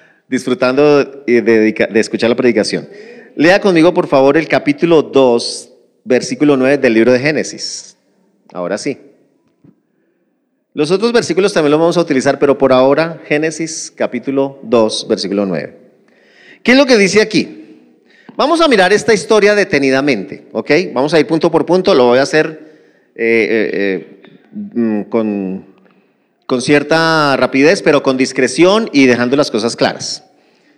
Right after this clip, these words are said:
Versículo nueve de Génesis dice: "Y Jehová Dios hizo nacer de, de la tierra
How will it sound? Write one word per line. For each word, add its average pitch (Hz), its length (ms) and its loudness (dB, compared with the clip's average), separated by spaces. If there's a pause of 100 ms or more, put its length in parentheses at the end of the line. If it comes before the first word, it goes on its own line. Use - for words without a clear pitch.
(720)
Versículo 240 840 0
nueve 220 420 4
de 202 140 2
Génesis 165 360 -2
dice: 147 220 0
"Y 170 80 6
Jehová 185 400 4
Dios 240 500 2
hizo 226 300 -2
nacer 202 560 0
de, - 500 -4
de 156 140 2
la 147 160 2
tierra 185 500 2